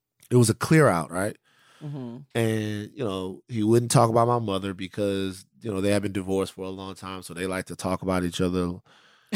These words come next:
Speaker 1: That's another thing. It's like
Speaker 2: <laughs>
Speaker 1: these two people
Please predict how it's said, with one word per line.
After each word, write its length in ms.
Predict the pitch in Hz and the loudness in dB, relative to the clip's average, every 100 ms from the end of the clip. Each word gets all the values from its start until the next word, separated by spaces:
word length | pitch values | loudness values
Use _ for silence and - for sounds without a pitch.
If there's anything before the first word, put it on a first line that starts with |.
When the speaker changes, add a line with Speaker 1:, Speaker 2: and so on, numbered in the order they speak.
| - | -2
Speaker 1:
That's 180 | - 196 | -2 -2
another 320 | 185 196 196 | 0 4 4
thing. 380 | 208 101 95 95 - | 4 0 -2 -4 -10
It's 140 | - - | -12 -10
like 180 | 95 - - - | -10 -12 -16 -18
Speaker 2:
<laughs> 300 | - - - | -20 -18 -12
Speaker 1:
these 180 | 95 101 | -10 -10
two 160 | - 101 | -12 -14
people 520 | 104 95 92 92 | -12 -14 -14 -18